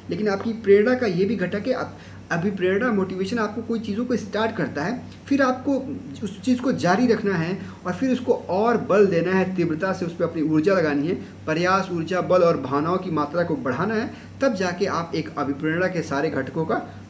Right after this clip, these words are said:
उपयोग कर पाएंगे। तो अभिप्रेरणा के तीन प्रमुख घटकों में क्या है दोस्तों? प्रक्रिया की शुरुआत और सक्रिय प्रक्रिया को जारी रखना,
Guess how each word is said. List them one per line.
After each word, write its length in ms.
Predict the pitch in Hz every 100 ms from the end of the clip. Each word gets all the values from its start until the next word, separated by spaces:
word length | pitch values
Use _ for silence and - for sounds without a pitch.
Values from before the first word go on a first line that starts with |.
| 185
उपयोग 340 | - 175 180
कर 140 | 156 147
पाएंगे। 360 | 151 180 160
तो 140 | 156 160
अभिप्रेरणा 500 | 139 135 151 156 185
के 120 | 170
तीन 260 | - 190 180
प्रमुख 300 | 165 175 175
घटकों 260 | 139 - 190
में 140 | 185
क्या 100 | 190 196
है 80 |
दोस्तों? 280 | 156 131 131 123 - - -
प्रक्रिया 400 | 160 180 180 208
की 120 | 208
शुरुआत 500 | 190 180 196 226 - - -
और 80 | 170
सक्रिय 540 | 165 180 175 226 254 247
प्रक्रिया 440 | 208 190 190 196
को 140 | 196 147
जारी 320 | 143 175 226
रखना, 220 | 202 240